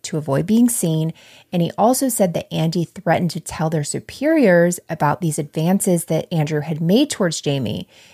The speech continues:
And he was also going to tell their superiors about another affair that Andrew was having. And one thing that comes up a lot in stories with the mil-, military and something that we're familiar with is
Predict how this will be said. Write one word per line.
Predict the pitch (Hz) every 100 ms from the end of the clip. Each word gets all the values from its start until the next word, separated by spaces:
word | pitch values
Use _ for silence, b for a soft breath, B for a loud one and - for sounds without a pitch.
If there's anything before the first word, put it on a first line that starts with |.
| b
And | 160
he |
was | 151 -
also | - 247 311 311
going | 214 170
to | 151
tell | 151 147 139
their | 139
superiors | - 147 - 143 135 135 135 -
about | 160 151 135
another | - 147 135 131
affair | 143 - 214 240 220
that | 185 -
Andrew | 147 139
was | 127 -
having. | 208 214 190 - - - b b _ -
And | 208
one | 226
thing | 254 233
that | 208
comes | - 180 180
up | 160 -
a |
lot | 147 143 147 -
in | 165 156 151 - - _
stories | - - 151 156
with | 135 147 -
the |
mil-, | 185 190 196 -
military | 185 185 190 - 190
and | 185 175
something | 156 156
that | 151
we're | 156
familiar | 147 151 143 147 180
with | 185 214 214 -
is | 170 160 156 -